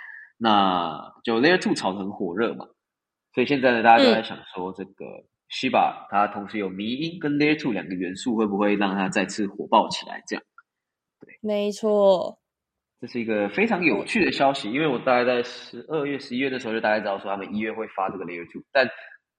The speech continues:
Speaker 1: 迟迟还没上线啊。但这，最近又有一些消息出现，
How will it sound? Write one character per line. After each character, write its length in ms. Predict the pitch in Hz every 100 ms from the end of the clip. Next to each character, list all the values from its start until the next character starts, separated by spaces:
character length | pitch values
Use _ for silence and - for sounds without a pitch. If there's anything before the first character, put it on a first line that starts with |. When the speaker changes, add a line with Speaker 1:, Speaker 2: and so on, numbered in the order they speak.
| -
Speaker 1:
迟 160 | -
迟 220 | 160 160 156
还 140 | 151
没 100 | 170
上 180 | 160 151
线 200 | - 156
啊。 120 | - - -
但 160 | 180 - _
这， 100 | 220
最 300 | 208 - 220
近 100 | 202
又 180 | 202 151
有 60 | 123
一 60 |
些 100 | 117
消 180 | 123 120
息 140 | 117
出 180 | 95 101
现， 160 | 98